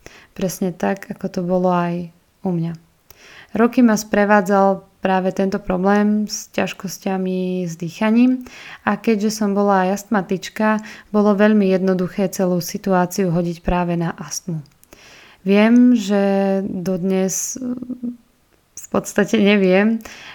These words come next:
že či tieto všetky lieky, čo som brala a tá liečba, ktorú som podstupovala, e, či to malo nejaký zmysel, či to nebolo zbytočné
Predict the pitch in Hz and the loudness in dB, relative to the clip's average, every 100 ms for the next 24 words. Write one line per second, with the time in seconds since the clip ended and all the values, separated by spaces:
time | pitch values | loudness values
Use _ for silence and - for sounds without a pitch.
0 | - 214 202 208 - 220 226 226 208 - | -6 -2 0 -2 -2 0 2 2 -2 -6
1 | 233 220 208 220 233 240 220 - 214 190 | -4 0 2 2 2 -4 -4 -2 0 2
2 | 196 208 202 196 196 190 - 185 190 190 | 4 4 4 4 2 0 -2 0 0 0
3 | 190 190 208 190 196 175 190 - 180 - | -2 -4 -6 -6 -8 -8 -8 -8 -6 -2
4 | 185 196 190 190 190 - - - - 202 | 2 2 4 2 0 -6 -20 -20 -10 -6
5 | 196 - - 208 208 202 214 214 190 180 | -6 -6 -6 -4 0 4 6 6 4 0
6 | 170 - 170 180 165 - 180 180 175 - | -2 -6 -4 -4 -4 -4 -2 -2 -6 -8
7 | 180 185 208 214 202 175 175 175 180 - | -2 0 2 4 2 2 -4 -4 -6 -6
8 | 190 180 | -4 -4